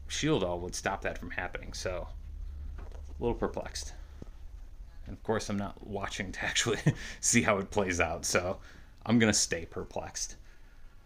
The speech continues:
Uh, do another Teddy. Anything close? Not down the line.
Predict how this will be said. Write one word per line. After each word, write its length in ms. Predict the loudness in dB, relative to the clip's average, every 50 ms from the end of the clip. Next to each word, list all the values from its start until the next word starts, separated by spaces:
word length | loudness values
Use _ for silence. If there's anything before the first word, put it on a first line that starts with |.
| -20 -20 -18 -16 -14 -6 -2
Uh, 500 | 0 2 2 2 2 2 2 0 0 -2 -4 -6 -10 -12 -12 -4
do 100 | 0 4
another 240 | 6 6 6 4 4
Teddy. 440 | 2 2 2 4 4 2 0 -2 -6 -12 -16 -16 -16 -16 -16 -16 -14 -16 -16 -16 -14 -14 -14 -14 -16 -18 -18 -18 -16 -18 -18 -18 -18 -20 -18 -20 -20 -20 -20 -20 -18 -16 -16 -16 -16 -16 -16 -16 -16 -14 -12 -8
Anything 320 | -6 -4 -2 -2 -2 -2
close? 460 | -2 -2 -2 0 0 -2 -4 -8 -8 -10 -14 -16 -14 -14 -12 -10
Not 180 | -10 -10 -8 -2
down 220 | 0 0 2 2
the 80 | 2 2
line. 240 | 0 0 -2 -2